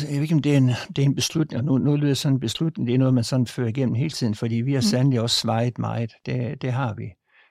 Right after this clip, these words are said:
Speaker 1: Vi har, vi, vi har været rigtig gode til, øh, min kone og jeg, vi er rigtig gode til at tale om det. Det, det har vi. Og vi har også været gode til at respektere, at vi havde forskellige positioner, øh, fra tid til anden,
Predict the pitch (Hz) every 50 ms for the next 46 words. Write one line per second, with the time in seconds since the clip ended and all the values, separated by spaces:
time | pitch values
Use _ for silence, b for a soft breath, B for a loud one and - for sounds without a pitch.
0 | _ _ - 135 143 143 147 143 131 110 - 143 135 - - _ _ _ - 147
1 | 147 139 139 131 127 127 135 120 135 151 165 151 143 - 95 113 131 127 - -
2 | 127 117 117 110 - - 120 110 104 107 104 98 - - - - - - - -
3 | - 120 120 113 107 110 113 120 135 131 123 127 131 127 123 - 120 120 - -
4 | 131 120 127 - - - 117 123 127 120 113 110 - - - 117 117 131 - 143
5 | 139 139 135 123 113 107 110 110 - 139 110 123 120 104 95 95 - - - B
6 | B B B B B B B B B B - 120 127 139 143 139 147 139 127 -
7 | 147 139 131 - 139 120 123 120 - - 104 104 - - - 170 165 143 - -
8 | 120 113 113 - 120 117 104 - - - - 92 120 117 - - 120 - - 135
9 | 120 113 - - - 123 110 117 117 - - 156 135 120 101 - 98 - - -
10 | - 113 107 110 107 - - - - - 120 113 - - 131 - - - 107 -
11 | 107 101 104 123 123